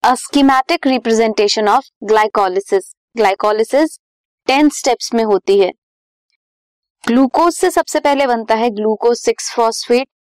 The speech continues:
इसमें एटीपी यूटिलाइज होता है in the presence of enzyme, कौन सा? हेक्सोकाइनेज। ग्लूकोज सिक्स फॉस्फेट बना, ये एक रेगुलेटरी स्टेप है। ग्लूकोज सिक्स फॉस्फेट से बनता है फ्रक्टोज सिक्स फॉस्फेट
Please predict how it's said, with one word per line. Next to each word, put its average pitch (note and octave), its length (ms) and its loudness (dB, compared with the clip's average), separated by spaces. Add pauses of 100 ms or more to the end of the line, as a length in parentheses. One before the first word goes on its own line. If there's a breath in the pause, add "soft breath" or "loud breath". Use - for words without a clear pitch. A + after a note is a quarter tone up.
(120)
इसमें A3+ 360 -2
एटीपी A3 440 0
यूटिलाइज G#3+ 600 0
होता B3 240 0
है C4 180 2 (360)
in B3 160 4
the A#3+ 100 0
presence A3 560 0
of A3+ 140 2 (460)
enzyme, G#3+ 440 0
कौन G#3+ 240 -2
सा? F4+ 260 0 (180)
हेक्सोकाइनेज। F#3 880 -2 (600)
ग्लूकोज A3+ 360 0
सिक्स - 320 -6
फॉस्फेट D4 420 0
बना, C4 280 0
ये C4 180 0
एक - 200 -4
रेगुलेटरी G#3+ 600 0
स्टेप - 240 -4 (100)
है। F#3+ 80 -4 (640)
ग्लूकोज C4 380 0
सिक्स - 380 -6
फॉस्फेट B3 520 -2
से - 100 -2
बनता G4 300 -2
है B3+ 160 2
फ्रक्टोज C4 580 -2
सिक्स - 320 -4
फॉस्फेट G#3+ 540 0